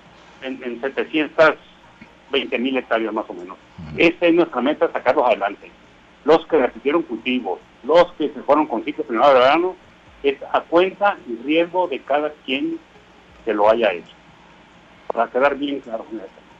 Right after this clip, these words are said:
Speaker 2: Mm. Ahora, eh, ¿qué, qué pasó ahí? O sea, porque digo,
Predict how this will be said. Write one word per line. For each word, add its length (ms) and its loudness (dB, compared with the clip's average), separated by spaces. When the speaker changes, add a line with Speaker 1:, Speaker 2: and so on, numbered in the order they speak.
Speaker 2:
Mm. 120 -6
Ahora, 280 6
eh, 180 4
¿qué, 240 0
qué 160 2
pasó 280 2
ahí? 240 8
O 60 2
sea, 840 6
porque 240 4
digo, 360 8